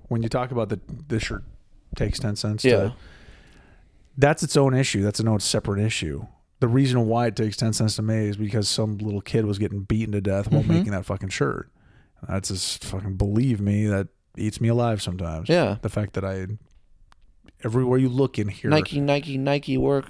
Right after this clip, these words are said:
Speaker 2: employees just like slaves. Shout out Kanye.
Speaker 1: Oh, God. <laughs> Can't fucking believe
Speaker 2: My
Speaker 1: I'm
Speaker 2: podcast,
Speaker 1: part of
Speaker 2: baby.
Speaker 1: this. I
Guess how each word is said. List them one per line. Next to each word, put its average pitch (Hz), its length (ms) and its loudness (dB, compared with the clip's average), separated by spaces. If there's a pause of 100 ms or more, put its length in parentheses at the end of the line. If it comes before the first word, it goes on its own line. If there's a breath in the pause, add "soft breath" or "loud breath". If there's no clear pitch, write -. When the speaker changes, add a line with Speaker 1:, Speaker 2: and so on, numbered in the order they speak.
(160)
Speaker 2:
employees 135 560 2
just - 220 -2
like 120 140 -2
slaves. 139 600 -4
Shout 107 220 -2
out 98 100 -4
Kanye. 104 320 -6 (960)
Speaker 1:
Oh, 95 180 -6 (600)
God. - 1040 -2
<laughs> - 600 -8
Can't 95 320 -4
fucking 101 420 -6
believe 104 220 -2
Speaker 2:
My 113 120 2
Speaker 1:
I'm 117 80 0
Speaker 2:
podcast, 101 420 0
Speaker 1:
part 101 140 0
of - 120 -2
Speaker 2:
baby. - 120 -2
Speaker 1:
this. 98 180 -4
I 110 160 -4